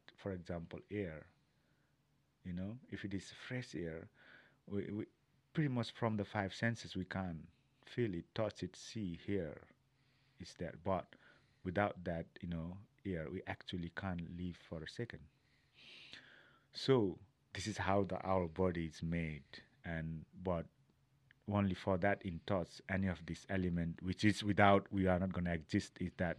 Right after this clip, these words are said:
the, can we aware of that, you know? Can we do physically, mentally, or emotionally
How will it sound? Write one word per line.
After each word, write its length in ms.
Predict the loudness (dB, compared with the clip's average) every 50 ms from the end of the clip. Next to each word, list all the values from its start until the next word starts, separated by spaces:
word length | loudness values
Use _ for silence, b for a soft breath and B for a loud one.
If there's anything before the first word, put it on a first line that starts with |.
| -4 -4
the, 180 | -4 -4 -4 b b b b b b 0
can 260 | 2 2 4 2 2
we 60 | 0 0 0
aware 360 | -2 0 2 2 2 2 0
of 100 | -2 -4 -8 -8
that, 180 | -8 -8 -8 -10 -16 -18 -18
you 60 | -16 -14 -12
know? 140 | -12 -12 -12 -14 b b b b b b b b 2
Can 220 | 4 4 6 6
we 160 | 4 4 2 0 -4 2
do 380 | 6 8 8 8 8 6 4 0 b b b b b b b b b b b
physically, 640 | -6 0 2 2 2 2 2 2 2 2 2 0 0
mentally, 560 | 0 2 2 2 0 0 -2 -4 -2 -2 -2 -4
or 100 | -4 -4
emotionally 680 | -4 -2 -2 -2 -2 -2 -2 -2 -2 -2 -2 -4 -6 -8